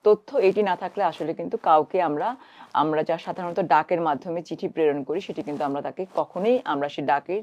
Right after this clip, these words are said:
চিঠি পৌঁছাতে পারবো না এবং আমরা সরেজমিনে যখন তদন্তে যাব, তখনও কিন্তু আমরা ওই প্রতিষ্ঠানটি খুঁজে পাবো না। তো এটি কিন্তু একটা বড় ইন্ডিকেটর। অবশ্যই আমরা দেখব সেই পেজটির পূর্ণাঙ্গ ঠিকানা রয়েছে কিনা। যদি পূর্ণাঙ্গ ঠিকানা থাকে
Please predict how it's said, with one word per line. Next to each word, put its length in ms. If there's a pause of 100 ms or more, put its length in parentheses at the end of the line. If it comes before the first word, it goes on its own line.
(100)
চিঠি 200
পৌঁছাতে 420
পারবো 280
না 120 (260)
এবং 200
আমরা 200
সরেজমিনে 520
যখন 260
তদন্তে 380
যাব, 260
তখনও 300
কিন্তু 240
আমরা 180
ওই 60
প্রতিষ্ঠানটি 500
খুঁজে 260
পাবো 240
না। 160 (440)
তো 60
এটি 180
কিন্তু 220
একটা 120
বড় 300
ইন্ডিকেটর। 460
অবশ্যই 340
আমরা 200
দেখব 300
সেই 160
পেজটির 540
পূর্ণাঙ্গ 340
ঠিকানা 300
রয়েছে 340
কিনা। 260 (300)
যদি 180
পূর্ণাঙ্গ 400
ঠিকানা 340
থাকে 380